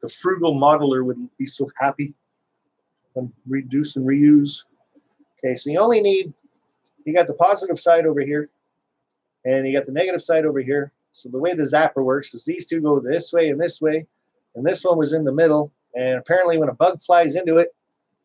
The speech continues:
it's supposed to go through the first screen, touch this, touch that, and go beef. As you saw with my finger, though, doesn't work. You gotta get right in between, so. But we don't need one of these. Righty or lefty?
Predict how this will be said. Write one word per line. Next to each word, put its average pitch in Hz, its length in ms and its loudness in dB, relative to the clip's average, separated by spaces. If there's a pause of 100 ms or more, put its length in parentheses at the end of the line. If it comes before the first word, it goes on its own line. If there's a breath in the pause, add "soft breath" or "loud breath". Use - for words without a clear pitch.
(100)
it's 135 140 -10
supposed 147 240 -6
to 139 80 -8
go 127 160 -4
through 208 220 -2
the 180 80 -4
first 175 260 0
screen, 160 320 -6
touch - 300 -2
this, 156 200 -2
touch 170 300 0
that, 151 160 0
and 135 80 -14
go 127 220 -8
beef. - 340 -2 (1000)
As 156 160 0
you 160 60 -4
saw 175 240 2
with 180 140 0
my 170 120 0
finger, 165 380 -4
though, 160 260 0 (320)
doesn't 160 420 -4
work. 165 340 2
You 120 80 -16
gotta 147 180 -2
get 147 180 -6
right 147 180 -2
in 147 200 -4
between, 131 480 -10
so. 120 300 -8 (1400)
But - 240 0 (720)
we 180 80 -4
don't 214 160 2
need 202 160 0
one 180 160 2
of 143 80 -2
these. - 380 -12 (1700)
Righty 190 540 -4
or 143 120 0
lefty? 147 400 -2